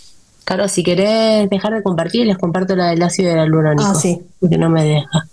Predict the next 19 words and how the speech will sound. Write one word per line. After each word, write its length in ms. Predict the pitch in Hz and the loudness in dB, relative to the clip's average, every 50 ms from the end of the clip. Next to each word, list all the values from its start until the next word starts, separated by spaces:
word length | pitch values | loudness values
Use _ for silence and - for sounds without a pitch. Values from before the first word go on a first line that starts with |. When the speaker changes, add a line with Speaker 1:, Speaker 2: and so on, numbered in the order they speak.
| _ _ - | _ _ -6
Speaker 2:
Yo 360 | - - 240 240 254 247 247 - | -2 -2 0 0 -2 -4 -4 -6
sigo 340 | - - 233 226 226 214 | -2 0 2 2 2 2
con-, 240 | 202 202 196 202 - - - - | 0 0 -2 -2 -4 -8 -12 -10
sigo 340 | - - - 226 226 220 202 | -6 -2 0 0 0 0 0
contestando. 1000 | 208 190 190 202 202 202 202 294 294 302 302 302 294 285 285 285 285 277 277 285 | 0 0 0 0 -2 -2 -2 -2 -2 0 0 2 2 2 2 2 0 0 0 0
Pedro 360 | 233 226 240 240 233 226 196 | 0 2 2 2 2 0 0
pregunta, 920 | 214 185 190 202 233 247 247 240 254 240 240 240 240 240 240 233 220 190 - | 0 0 2 4 4 4 2 2 0 -2 -2 -2 -2 -2 -2 -2 -2 -4 -2
"¿Qué 140 | - 240 233 | -2 -2 -2
utilidad 320 | 233 233 233 226 233 233 226 | 0 0 0 2 2 0 0
tiene 160 | 240 240 240 | 2 2 2
la 60 | 220 | 2
ecografía 360 | 196 190 185 190 - 247 233 | 2 2 0 0 0 -2 -2
cutánea 300 | 196 214 196 214 226 240 | -2 -2 0 0 0 2
en 60 | 233 190 | 2 2
patología 640 | 185 180 196 180 180 180 - 226 208 202 196 - - | 0 0 0 -2 -2 -2 -2 -2 -2 -2 -4 -4 -2
unguial 380 | 214 214 214 208 214 220 220 220 | 0 2 4 4 4 4 2 2
en 80 | 214 202 | 2 2
la 60 | 190 | 2
actualidad?". 720 | 180 180 - 196 190 190 190 202 214 240 247 262 269 285 | 0 0 0 2 2 2 2 2 2 2 2 2 2 2